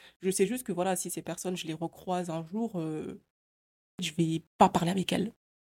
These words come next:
Je vais tracer ma route et tout, je vais faire ce que j'ai à faire, mais je vais clairement pas m'attarder à discuter avec elles ni quoi que ce soit. Mais attention, tu vois.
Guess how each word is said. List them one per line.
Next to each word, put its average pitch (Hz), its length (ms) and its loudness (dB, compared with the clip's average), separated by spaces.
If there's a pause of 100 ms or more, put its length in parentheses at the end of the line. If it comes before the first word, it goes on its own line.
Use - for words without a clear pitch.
(120)
Je 170 60 -2
vais 160 60 2
tracer 185 300 4
ma 185 120 6
route 185 260 2
et 175 40 0
tout, 190 120 -2
je 175 60 0
vais 175 80 -2
faire 175 120 -2
ce - 60 -8
que 180 80 -2
j'ai 165 80 0
à 160 60 0
faire, 196 200 -4
mais 165 120 2
je 156 80 -6
vais 160 80 -2
clairement 190 320 -2
pas 185 180 2
m'attarder 170 540 0
à 160 40 0
discuter 170 440 -4
avec 160 240 -4
elles 170 100 4
ni 170 100 6
quoi 175 140 -6
que - 60 -10
ce 175 100 -2
soit. 196 260 6 (520)
Mais 185 120 10
attention, 220 1080 4
tu - 160 -4
vois. 160 200 4